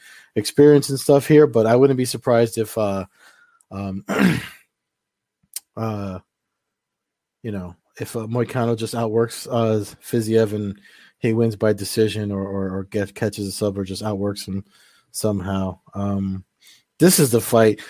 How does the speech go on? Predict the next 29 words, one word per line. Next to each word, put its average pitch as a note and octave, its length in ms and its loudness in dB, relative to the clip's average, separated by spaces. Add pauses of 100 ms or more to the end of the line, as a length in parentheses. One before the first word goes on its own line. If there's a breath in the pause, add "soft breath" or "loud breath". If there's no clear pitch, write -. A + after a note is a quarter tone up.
(220 loud breath)
Tony C#4 220 8
Ferguson G3+ 460 6
tweeted D#3+ 280 2
something C#3+ 340 0 (100)
weird D3+ 260 4
today. G#2+ 360 2
I A#2+ 120 2
guess, E3 320 4
uh, D3 340 8 (960)
there's C3 160 -4
a B2 60 -10
concern C3 440 -10
of B2 120 -6
Oliveira C3 440 -2
not C3 180 -6
making B2 320 -8
weight, D3 340 -2 (560)
and A2 120 -10
Ferguson C3+ 520 0
kinda C#3 300 -2
just A#2+ 220 -10
said B2+ 180 0
he's A#2+ 220 -6
not C3 220 -2
fighting C#3 480 4
if A2+ 320 -4 (100)
he, A2+ 300 -12
he's A2 300 -8
not, B2+ 280 0